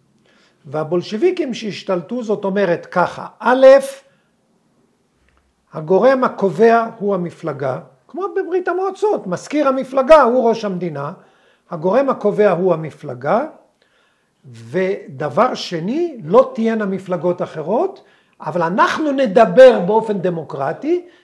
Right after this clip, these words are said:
ומפלגות אחרות שיאיימו עלינו, נהרוס אותן. לכן, אנחנו צריכים צבא שלא יאיים עלינו. מה שקרה הוא שלבן גוריון וחבריו היה אינטרס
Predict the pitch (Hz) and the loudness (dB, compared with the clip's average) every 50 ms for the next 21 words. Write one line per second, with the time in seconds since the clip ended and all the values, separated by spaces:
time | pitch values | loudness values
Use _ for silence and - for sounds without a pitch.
0 | _ _ 165 165 160 165 151 - - 160 151 151 262 277 277 240 170 123 165 208 | _ _ -8 -6 -6 -6 -8 -8 -8 -8 0 4 4 4 4 2 -2 -2 0 0
1 | 226 226 226 - 226 214 208 208 208 208 202 202 202 202 202 208 247 330 359 339 | 0 -2 -2 -2 -2 -2 0 -2 -2 -4 -2 -2 -2 -2 -2 -4 -4 -4 -2 -2
2 | 277 247 240 233 240 247 247 - - _ _ _ _ _ _ _ - 202 226 226 | -2 -2 -2 -2 -4 -6 -8 -12 -18 _ _ _ _ _ _ _ -4 0 4 4
3 | 226 233 254 233 196 - - 147 - - - - 160 165 - _ _ _ _ _ | 6 8 6 6 4 2 -4 -12 -16 -14 -14 -14 -14 -16 -20 _ _ _ _ _
4 | _ _ _ _ _ _ _ _ _ _ _ _ _ _ _ _ - - - - | _ _ _ _ _ _ _ _ _ _ _ _ _ _ _ _ -20 -20 -20 -20
5 | - - _ _ _ _ _ _ _ 269 262 233 185 151 196 220 214 - - 190 | -20 -20 _ _ _ _ _ _ _ _ -20 -16 -6 -2 -2 -2 0 0 -2 0
6 | 165 156 175 202 214 202 - 170 160 202 254 214 254 254 208 - - 214 - 220 | 0 0 -2 -4 -6 -8 -10 -8 -6 -4 -4 -4 -4 -6 -6 -6 -6 -6 -6 -4
7 | 226 220 - - - - 196 165 143 165 269 359 403 370 - - _ _ _ - | -4 -4 -6 -8 -6 -6 -4 -4 -2 -4 -4 -4 -4 -6 -10 -16 _ _ _ -14
8 | - - 226 254 285 294 285 294 302 302 311 349 370 359 311 247 208 180 165 147 | -4 -2 0 2 2 0 2 2 2 2 2 2 0 0 -2 -2 -2 -2 -4 -4
9 | 139 139 139 127 - - - - - - - _ _ _ _ _ - 143 165 202 | -6 -8 -12 -12 -14 -16 -16 -18 -20 -20 -20 _ _ _ _ _ -14 -10 -10 -8
10 | 202 240 233 226 208 185 185 202 202 202 196 185 175 170 139 151 151 135 127 131 | -6 -6 -4 -2 -2 0 0 0 0 0 0 -2 -4 -6 -6 -8 -10 -10 -10 -12
11 | 135 127 131 180 208 214 196 196 180 180 185 180 160 147 - 156 131 139 139 151 | -12 -8 -6 -6 -6 -4 -4 -4 -2 -2 -4 -6 -8 -8 -10 -10 -10 -6 -4 -2
12 | 170 190 202 180 165 160 151 156 165 170 160 156 131 - - 139 127 139 151 175 | -2 -2 -2 -2 -4 -6 -6 -6 -6 -8 -10 -12 -14 -12 -12 -10 -6 -4 -4 -4
13 | 202 - - - - - | -4 -6 -10 -16 -18 -20